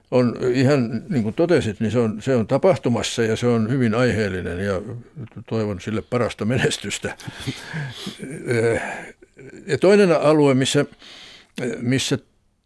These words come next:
tieteen profiili on selvästi nous-, noussut, on juuri tämä yhteiskunnan päätöksenteko. Siitä on rohkaisevia piirteitä sekä Euroopan tasolla,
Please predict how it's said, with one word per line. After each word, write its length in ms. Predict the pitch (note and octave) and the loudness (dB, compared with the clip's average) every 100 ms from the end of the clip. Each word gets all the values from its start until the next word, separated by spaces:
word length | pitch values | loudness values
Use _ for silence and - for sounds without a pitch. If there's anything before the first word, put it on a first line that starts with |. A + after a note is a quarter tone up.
| - | -2
tieteen 480 | D3 C#3+ - A#2+ G#2+ | 2 2 2 0 4
profiili 480 | D#3+ - C3 A#2 | 2 4 2 4
on 80 | A#2 | 2
selvästi 420 | A#2 C#3 A#2+ - | 2 2 0 -2
nous-, 380 | B2+ D#3 D#3 - - | 0 2 0 -2 -2
noussut, 580 | C#3 E3+ - A2 G2 - _ _ - - - | 2 2 2 -6 -10 -16 _ _ -20 -20 -6
on 180 | - C3+ | 0 2
juuri 320 | D3 E3 C3 | 4 4 2
tämä 380 | - C#3 C3 B2 G2 - _ _ _ _ _ _ A#3+ | 2 2 4 2 -2 -14 _ _ _ _ _ _ 0
yhteiskunnan 680 | D#3+ - G#2+ - A2 A2+ | 0 2 -2 -2 -2 -2
päätöksenteko. 920 | C3 A#2 F#2 - F2+ - - - - _ _ _ _ _ _ _ | 2 0 -2 -12 -12 -12 -12 -14 -16 _ _ _ _ _ _ _
Siitä 360 | - C#3 C3 B2 | -2 0 2 4
on 240 | C3 A#2+ - | 4 0 0
rohkaisevia 640 | D3+ F3 F3 C3+ G#2+ G#2+ G#2+ | 0 2 0 0 0 0 0
piirteitä 560 | F3 D3 G#2+ A2 G#2+ | 2 0 2 -2 0
sekä 460 | A#2+ A2+ A2+ G#2 F#2 G#2 | -2 0 0 0 -2 -2
Euroopan 440 | B2+ C#3 C3+ C3 | 2 2 2 0
tasolla, 480 | A2+ A#2+ A#2 A2 A2 | 0 0 0 2 0